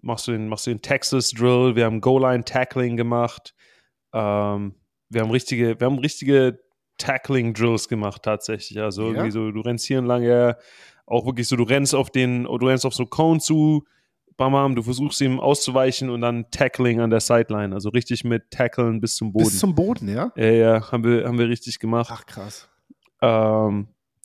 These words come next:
Speaker 1: und dann abgesehen davon, generell ist, also ansonsten hast du so, wir haben Inside Run gehabt. Inside Run ist, ähm, O-Line, D-Line, Linebacker und Running Backs. Ähm, aber da wurde auch nicht mehr, also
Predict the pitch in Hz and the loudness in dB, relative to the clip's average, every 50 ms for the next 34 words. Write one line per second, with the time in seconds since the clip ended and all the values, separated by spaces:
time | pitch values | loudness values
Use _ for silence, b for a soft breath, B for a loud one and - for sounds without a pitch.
0 | _ _ _ _ _ _ _ _ _ _ _ - 120 117 113 117 117 113 120 - | _ _ _ _ _ _ _ _ _ _ _ -2 0 2 2 2 4 4 2 2
1 | - 135 113 120 120 113 107 117 123 131 - 151 147 131 123 123 131 131 127 110 | 0 0 0 2 2 2 4 4 2 4 2 0 0 0 2 2 2 2 2 4
2 | 123 131 135 131 123 117 - - - - 110 110 113 117 117 110 117 123 135 - | 4 6 6 4 4 2 -2 -4 -6 -4 -2 0 0 0 0 0 0 0 0 -2
3 | - - 127 120 120 117 117 - 127 127 120 - 113 104 110 117 110 101 117 113 | -2 -2 -2 -2 -2 -2 -4 -4 -4 -4 -4 -4 -4 -4 -2 -2 0 0 0 0
4 | 107 110 - 135 139 135 - 143 131 117 107 123 135 143 147 139 143 139 151 143 | 0 -2 -2 -2 0 2 4 4 4 6 4 4 4 4 2 2 2 2 0 0
5 | - - - - _ _ _ - 131 135 - 135 120 120 127 127 123 123 120 113 | -2 -6 -14 -16 _ _ _ -4 -2 2 2 2 4 4 4 2 2 2 0 0
6 | 110 - - - - 98 107 110 104 104 104 101 101 104 101 90 131 147 - _ | -2 -2 -6 -8 -6 -4 -2 0 2 2 2 2 0 0 -2 -6 -10 -14 -18 _
7 | _ _ - 123 127 123 127 123 123 123 120 120 113 107 - 123 127 113 117 117 | _ _ 2 2 4 4 4 2 4 2 2 2 0 0 0 2 2 4 4 4
8 | 117 117 113 110 110 113 131 135 - 117 120 117 110 113 - - 117 110 107 107 | 4 4 2 0 -2 -4 -4 -2 0 2 2 2 2 0 2 2 2 4 4 2
9 | 104 b b b b b b b b b _ - 110 110 107 107 101 104 117 131 | 0 b b b b b b b b b _ -4 -2 -2 0 0 2 2 4 4
10 | 139 135 123 139 135 131 - - - - - - _ _ _ _ _ _ _ _ | 4 4 4 4 4 2 2 -2 -6 -6 -8 -10 _ _ _ _ _ _ _ _
11 | _ _ - 113 113 110 110 113 113 113 110 110 110 - _ - _ _ _ - | _ _ 0 2 2 4 4 2 2 0 -2 -4 -8 -12 _ -20 _ _ _ -10
12 | - - 123 110 117 110 120 123 117 123 123 123 123 117 127 123 - 131 123 120 | -2 -2 0 0 2 2 2 2 4 2 2 2 2 0 -2 -2 2 2 2 2
13 | 104 110 - - - 127 113 117 | 2 -2 -10 -6 -6 -2 -2 -2